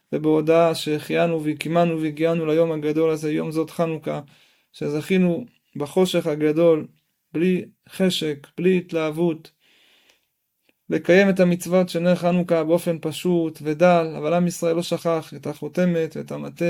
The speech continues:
ואת הפתילים האלה. לכן עושים מעמד גדול, כמו שהרב אמר, מהשריפה של הפתילו, מה שמוזכר בספרי חסידות, שזה עניין, עניין גדול מאוד של שיערי מצווה, שאדם מייקר את המצווה ומעריך אותה, ואנחנו פונים להשם יתברך בתפיל-, בתפילה.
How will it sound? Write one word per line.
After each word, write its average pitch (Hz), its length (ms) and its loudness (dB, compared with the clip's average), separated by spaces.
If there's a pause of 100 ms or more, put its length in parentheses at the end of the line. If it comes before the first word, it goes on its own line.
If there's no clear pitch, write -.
ואת 156 160 -6
הפתילים 156 500 -6
האלה. 160 340 0 (720)
לכן 147 260 0
עושים 175 280 -2
מעמד 160 320 -2
גדול, 165 220 0
כמו 165 140 -6
שהרב 165 320 -2
אמר, 165 280 0
מהשריפה 156 520 -4
של 160 160 -4
הפתילו, 156 360 -2
מה 156 80 -8
שמוזכר 151 340 -6
בספרי 156 380 -6
חסידות, 160 440 -6
שזה 156 240 -8
עניין, 165 300 -2 (800)
עניין 175 240 4
גדול 170 360 4
מאוד 165 460 4 (340)
של - 180 -8
שיערי 160 340 0
מצווה, 170 420 2
שאדם 160 440 -2
מייקר 156 380 0
את 175 80 -2
המצווה 160 460 -2
ומעריך 151 420 -2
אותה, 151 360 -6
ואנחנו 147 260 -10
פונים 180 300 0
להשם 180 340 0
יתברך 175 340 0
בתפיל-, 160 580 -6
בתפילה. 156 600 -2